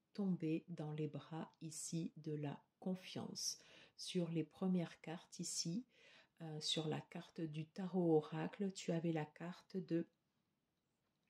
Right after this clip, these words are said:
euh, il y avait la confiance, confiance et repos. Lâcher prise. Une fois que tu mets en place, en fait, ici tes actions, lâche prise ici par rapport au résultat.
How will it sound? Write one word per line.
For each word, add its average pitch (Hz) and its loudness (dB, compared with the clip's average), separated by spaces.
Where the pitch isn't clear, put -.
euh, 156 -4
il 156 4
y 156 6
avait 151 6
la 147 6
confiance, 185 0
confiance 175 0
et 165 4
repos. - -2
Lâcher 165 -2
prise. 151 -4
Une 180 -2
fois - -2
que - -8
tu - -4
mets 170 2
en 170 4
place, 170 -2
en 156 2
fait, 160 0
ici 160 -2
tes 160 -2
actions, 165 0
lâche 165 0
prise 165 0
ici 160 0
par 160 -6
rapport 156 -8
au 156 -2
résultat. 156 -4